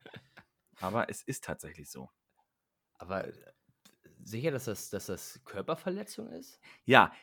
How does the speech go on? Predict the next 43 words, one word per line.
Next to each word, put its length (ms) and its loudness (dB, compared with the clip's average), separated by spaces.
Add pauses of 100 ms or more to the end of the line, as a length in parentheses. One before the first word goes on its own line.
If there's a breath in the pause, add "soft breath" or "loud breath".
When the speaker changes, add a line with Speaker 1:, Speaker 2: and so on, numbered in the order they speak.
(100)
Speaker 2:
ich 160 -4
weiß 200 12
jetzt 160 2
den 120 4
Zusammenhang 520 6
nicht, 200 -2
weil 120 4
ich 60 2
jetzt 180 -2
grad 220 6
darauf 300 6
gekommen 300 0
bin 340 2
durch 200 -2
unser, 360 4
unser 220 0
Gespräch, 580 0
aber 160 2
ich 180 -6
weiß, 340 6
dass 180 2
es 100 -4
tatsächlich 500 -4
eine 180 -2
Art 180 -4
der 80 -2
Körperverletzung 680 -4
ist, 180 -12
weil 100 -2
das 180 -6
Kind 240 -4
ein 160 -4
Selbstentscheidungsrecht 920 -6
hat, 280 -6 (340)
ob 120 -8
es 120 -6
mit 100 -10
links 340 -6
oder 120 -2
mit 140 -2
rechts 200 -4
schreibt. 400 -12 (1120 loud breath)
Speaker 1:
Okay. 360 -8